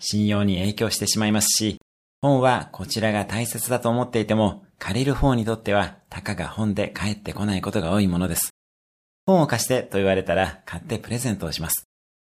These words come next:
私はエンジェル投資もしていますが、投資はしますがお金は貸しません。投資したお金が返ってこなくてもこちらの責任だから良いのですが、貸したお金が返ってこなかったら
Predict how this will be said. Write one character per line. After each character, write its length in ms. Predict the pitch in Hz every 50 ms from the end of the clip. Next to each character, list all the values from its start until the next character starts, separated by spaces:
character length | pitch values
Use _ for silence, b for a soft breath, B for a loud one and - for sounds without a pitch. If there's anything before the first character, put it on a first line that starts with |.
| _ _ _ _ _
私 260 | 127 120 131 123 120
は 100 | 120 113
エ 100 | 113 127
ン 20 | 135
ジ 80 | 143
ェ 40 | 151
ル 60 | 143
投 140 | - 151 135
資 120 | 117 -
も 100 | 113 107
し 40 | 92
て 60 | -
い 80 | 107 107
ま 80 | 107 101
す 120 | - 98
が、 260 | 98 95 92 87 - - _ _
投 180 | - - 95 92
資 160 | 87 - 85
は 80 | 82 73
し 140 | - - 98
ま 80 | 104
す 100 | 113 -
が 160 | - 80 69
お 40 | 69
金 200 | - - 107 104
は 140 | 95 95 98
貸 160 | - 80 -
し 80 | - 107
ま 80 | 101
せ 100 | 95 -
ん。 80 | 90 90 - _ _ _ _ _ _ _ _ _ _ _ _ _ _
投 120 | - 143 147
資 120 | 139 143
し 60 | 131
た 120 | - 143 135
お 40 |
金 180 | 139 135 131 131
が 100 | 127 117
返 140 | 127 131 123
っ 40 | -
て 80 | 113
こ 100 | 104 113
な 80 | 107 101
く 60 | -
て 100 | - 104
も 220 | 107 107 101 - -
こ 120 | - -
ち 120 | - - 90
ら 80 | 95
の 100 | 92 90
責 220 | 82 - 90 113 123
任 140 | 123 123
だ 80 | 123 127
か 100 | - -
ら 80 | 92 95
良 140 | 107 117
い 60 | 117 110
の 100 | 104 92
で 80 | 90
す 100 | 87 -
が、 240 | 90 104 98 80 - - _ _ _
貸 220 | - - - -
し 20 | -
た 140 | 131 127 123
お 40 |
金 200 | 113 127 123 123
が 120 | 117 113 -
返 160 | - 113 110
っ 60 | -
て 100 | - 95
こ 100 | 101 101
な 80 | 98 95
か 80 | 92
っ 80 | 85 -
た 120 | - 85
ら 180 | 90 87 76 -